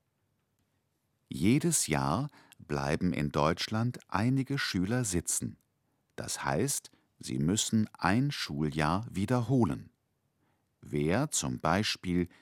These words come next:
in der fünften Klasse sitzen bleibt, kommt nach den Sommerferien nicht in die sechste Klasse,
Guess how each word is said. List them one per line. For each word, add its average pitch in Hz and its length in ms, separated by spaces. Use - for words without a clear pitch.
in 71 200
der 67 200
fünften 147 720
Klasse 65 580
sitzen 117 540
bleibt, 76 540
kommt 101 540
nach 85 480
den 139 220
Sommerferien 80 1120
nicht 80 640
in 127 200
die 151 140
sechste 139 460
Klasse, - 540